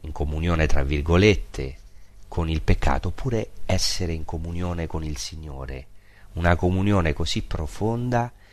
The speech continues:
che Dio stesso è chiamato il mio calice, il Signore è mia parte di eredità e mio calice. E appunto nella Pasqua partecipare alla terra promessa, partecipare della festa, del regno dei cieli,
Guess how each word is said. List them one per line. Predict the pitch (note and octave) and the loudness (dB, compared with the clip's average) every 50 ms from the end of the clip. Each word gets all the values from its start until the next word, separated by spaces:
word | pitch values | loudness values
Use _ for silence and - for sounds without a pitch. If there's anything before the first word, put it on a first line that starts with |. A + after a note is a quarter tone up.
| - - - - - - - | -20 -20 -20 -20 -20 -18 -6
che | - - F#2 F2+ - - - | 2 4 4 4 4 0 -2
Dio | - F#2 G#2 C3 B2 A#2 | -2 2 4 4 4 4
stesso | - - - - F#2 F2+ - - - F2+ | 2 0 -2 -2 -2 -2 -2 -2 -4 -4
è | |
chiamato | - - - D#2 D#2 E2+ E2+ E2 - E2+ | 0 0 0 2 2 2 2 2 2 0
il | D#2+ D#2+ | -2 -2
mio | F2+ G2+ A2 A2 G2+ F2+ | -2 0 0 0 0 0
calice, | - - D#2 C#2+ C#2+ D2 C#2+ - - E2 | 2 2 2 2 2 0 -2 -2 -2 -2
il | D#2+ D#2 | 0 0
Signore | - - G2 G#2 A#2 A#2 A2+ G2 | 0 0 2 4 4 6 6 6
è | |
mia | G2 G2+ F#2+ F#2 F#2 | 6 6 8 8 8
parte | - A2+ C3 D3 - - - B2+ A2+ | 8 8 8 8 8 8 8 8 8
di | A2+ A2+ A2+ | 8 8 8
eredità | A2 A2+ A2+ A2 A2+ A2 G#2+ - C#3+ D#3 E3 - - | 8 8 6 6 4 2 4 6 6 6 6 2 0
e | - A2+ | -4 -2
mio | A2 A2 A2+ A2+ G#2+ - | -2 0 0 2 2 2
calice. | - - C2 C2 C#2+ C#2 C#2+ - - D#2 D2 - - - - - - - - - - - _ - - - - - _ _ _ - - - - - - - - - - - - - - - - - - - - - | 2 2 2 2 -2 -2 -4 -6 -6 -6 -8 -10 -12 -20 -20 -20 -20 -20 -20 -20 -20 -20 _ -20 -20 -20 -20 -20 _ _ _ -20 -20 -20 -18 -18 -18 -18 -20 -20 -20 -20 -20 -20 -20 -18 -18 -16 -16 -14 -4 0
E | - - - - | 0 0 2 2
appunto | - - - - B2 A#2 G#2 - - - F2 E2+ | 0 0 2 0 0 0 -2 -4 -4 -2 0 2
nella | E2+ D#2+ D#2+ D#2+ | 2 4 4 6
Pasqua | - B2+ B2 A#2+ G2+ - - - - D#2 D2 C#2+ - - - - - - - - - - - - - - - - | 6 6 6 6 6 4 2 0 -4 -6 -6 -8 -10 -12 -14 -14 -16 -18 -20 -20 -20 -20 -20 -20 -18 -16 -4 0
partecipare | D#2+ D#2+ - - - E2+ - - E2+ D#2+ F2+ G2 G2 F#2+ F2+ | 4 4 6 6 4 0 0 0 0 4 6 6 6 6 4
alla | D#2 D2 D2 | 4 2 2
terra | - D#2+ D2+ - D2+ | 0 0 0 0 -2
promessa, | D2 - D2+ D2 E2 G2+ G2+ - - - - - D#2+ - | -2 0 0 0 2 2 4 4 2 2 2 2 4 4
partecipare | F2 E2 - - F2 - - D#2+ F2+ F#2 F#2 F#2 F2 | 4 4 4 2 0 0 4 4 6 6 6 4 4
della | F2+ F2+ F2 E2 D#2+ | 4 4 4 4 4
festa, | - - B2 B2+ A#2 - - - - - D#2+ D2+ | 6 8 8 8 8 8 4 4 2 2 0 0
del | E2 F2 F2+ F2+ F2+ | 2 4 4 6 8
regno | F#2 - B2 C#3+ C#3+ C3 A2+ G2+ F#2+ | 8 6 6 6 4 4 4 4 4
dei | E2+ E2+ E2 | 6 4 4
cieli, | - - G2+ F#2 F2 E2 D#2+ D#2+ E2 D#2 C#2+ | 4 6 8 8 8 8 6 4 2 0 -2